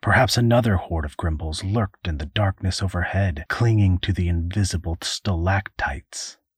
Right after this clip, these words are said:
Milo pointed at several ropes hanging down onto the deck out of the shadows above. "I assume you can climb a rope.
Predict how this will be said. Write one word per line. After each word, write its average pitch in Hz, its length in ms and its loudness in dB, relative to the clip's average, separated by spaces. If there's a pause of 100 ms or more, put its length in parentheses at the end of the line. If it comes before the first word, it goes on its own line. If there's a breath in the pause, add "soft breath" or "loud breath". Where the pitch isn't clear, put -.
(720)
Milo 92 400 4
pointed 90 480 0
at 95 160 -2
several 98 600 2
ropes 87 420 -2
hanging 82 380 2
down 78 520 0
onto 113 280 2
the 98 100 2
deck 85 480 0 (140)
out 95 180 4
of 78 100 -2
the - 60 -6
shadows 82 460 0
above. 76 560 -6 (800)
"I - 140 0
assume - 600 6
you 73 100 -2
can - 200 -4
climb - 280 0
a 78 80 0
rope. 80 540 -4